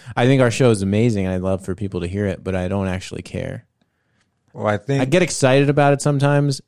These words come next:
Speaker 1: but that never goes well for me. So it's like,
Speaker 2: Right.
Speaker 1: that's the wrong way to, like, that, like, even that is, like, part of the lesson of Booyah.
Speaker 2: Well
Speaker 1: Like, like,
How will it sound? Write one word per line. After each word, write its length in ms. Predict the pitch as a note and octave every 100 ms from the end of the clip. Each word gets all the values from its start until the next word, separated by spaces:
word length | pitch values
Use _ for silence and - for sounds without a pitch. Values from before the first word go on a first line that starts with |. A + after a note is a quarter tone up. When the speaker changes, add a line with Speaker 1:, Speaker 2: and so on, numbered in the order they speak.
| -
Speaker 1:
but 140 | A2
that 120 | B2+
never 240 | B2+ A#2 A2
goes 340 | G2+ G2+ G2
well 320 | G2+ G2 G2
for 200 | F2+ -
me. 280 | F2+ E2+ F2
So 180 | - G#2+
it's 100 | G2
like, 120 | G2+ F#2
Speaker 2:
Right. 320 | F2+ F2+ -
Speaker 1:
that's 180 | B2+ -
the 140 | A2+
wrong 320 | A2 G#2+ G2 -
way 180 | G#2 G2+
to, 120 | F#2+ -
like, 200 | B2+ A#2+
that, 260 | C#3 D#3 B2
like, 180 | C3+
even 240 | D3 B2 A#2
that 320 | C#3 B2 - _ - _ _
is, 120 | -
like, 140 | G#2+ G2+
part 240 | - A2
of 100 | G#2
the 100 | F#2
lesson 580 | F2+ F#2+ - F#2 D#2 E2+ _ - - -
of 180 | A#2
Booyah. 240 | F#2+ A2+ A2
Speaker 2:
Well 140 | D#3
Speaker 1:
Like, 200 | D#3+ G2+ - _ -
like, 360 | G#2 G2+ F#2+